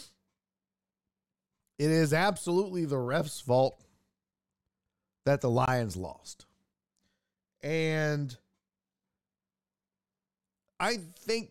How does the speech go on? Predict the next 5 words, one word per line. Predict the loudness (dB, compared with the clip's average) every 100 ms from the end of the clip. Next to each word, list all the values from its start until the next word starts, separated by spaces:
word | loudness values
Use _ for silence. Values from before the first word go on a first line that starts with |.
| -10 0
just, | 0 0 -6
uh, | -14 -12 -14
for | -2 0
me, | 0 0 0 2 2 0 -2 -4 -8 _ _ _ _ _ -20 _ _ _ _ -2
um, | 2 2 2 -2 -6 -8 -10